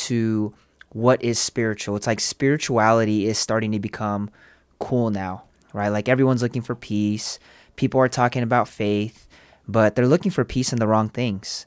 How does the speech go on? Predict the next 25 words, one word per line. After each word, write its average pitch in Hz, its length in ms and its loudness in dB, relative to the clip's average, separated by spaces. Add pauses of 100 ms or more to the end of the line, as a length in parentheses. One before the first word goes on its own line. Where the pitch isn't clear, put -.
They're 104 120 -2
looking 107 240 -4
for 107 140 -4
peace - 420 -4
in 98 300 -4 (240)
crystals, 113 800 -2 (420)
rocks, 104 680 0 (280)
in 107 120 -2
their 104 100 4
own 107 160 4
relationships, 104 960 0
maybe 107 240 0
their 104 140 -2
own 104 240 0
marriage. 107 420 2
They're 107 140 -2
finding 131 480 0
peace 120 600 -2
in 107 140 -2
everything 127 420 0
else 120 420 0 (320)
in 117 120 0
this 123 240 2
world 110 480 4 (500)
but 120 560 2